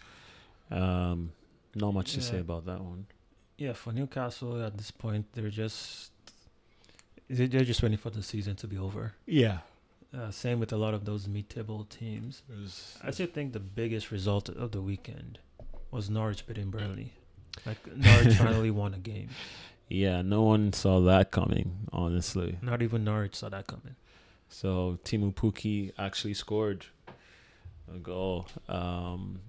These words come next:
Speaker 1: g-, uh, good for Norwich, you know, and, um,
Speaker 2: Good for Norwich, and what the hell, Burnley?
Speaker 1: Yeah, I mean, I don't feel bad for Burnley because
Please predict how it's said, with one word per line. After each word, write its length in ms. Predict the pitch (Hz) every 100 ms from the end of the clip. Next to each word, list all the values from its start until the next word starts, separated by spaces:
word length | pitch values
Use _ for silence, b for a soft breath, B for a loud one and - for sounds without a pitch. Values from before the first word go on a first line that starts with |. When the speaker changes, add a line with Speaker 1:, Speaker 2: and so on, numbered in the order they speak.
| - 92
Speaker 1:
g-, 80 | -
uh, 120 | 120 120 101
good 160 | 160
for 120 | - 156
Norwich, 600 | 127 104 87 - - - -
you 160 | 104
know, 280 | 98 98 95 - -
and, 400 | 101 101 101 98
um, 500 | 101 101 95 95 95 -
Speaker 2:
Good 120 | 151
for 160 | - 120
Norwich, 540 | 110 120 120 120 117
and 140 | 101 95
what 160 | 113
the 120 | - 92
hell, 320 | 85 107 107
Burnley? 540 | 95 95 95 107 113 - - _ _ -
Speaker 1:
Yeah, 320 | 95 85 87 -
I 60 | 135
mean, 220 | 156 175
I 80 | 156
don't 120 | 208
feel 120 | 196
bad 200 | 143 151 151
for 120 | 143
Burnley 360 | 131 143 143 131
because 380 | 117 127 120